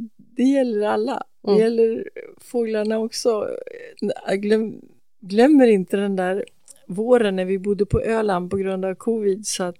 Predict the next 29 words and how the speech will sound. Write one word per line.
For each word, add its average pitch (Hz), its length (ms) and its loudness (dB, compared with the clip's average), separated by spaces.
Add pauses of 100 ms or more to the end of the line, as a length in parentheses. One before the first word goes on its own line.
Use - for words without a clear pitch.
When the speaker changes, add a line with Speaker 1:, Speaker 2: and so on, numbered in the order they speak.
(560)
Speaker 1:
och - 180 -12
jag 202 100 -4
fick - 120 -8
se 269 360 2
hur 226 80 0
de 214 180 -2
här 196 160 0
lilla 185 300 -2
koltrastfamiljen, 196 1160 0
de, 202 280 -2 (1600)
de 208 200 4
byggde 214 220 2
bo 226 360 0
i 208 400 0
min 185 460 0
klematis. 190 880 -2 (460)
Och, - 600 -6
eh, 185 440 -2
så - 180 0
la 190 280 4
de 180 180 -6
de 190 180 -2
här 180 320 -4
himmelsblå 196 960 -2 (300)
äggen. 233 360 -4 (400)
Speaker 2:
Mm. 220 260 0 (280)
Speaker 1:
Fem 220 240 -2
stycken. - 480 -14 (480)
Speaker 2:
Mm. 190 120 -4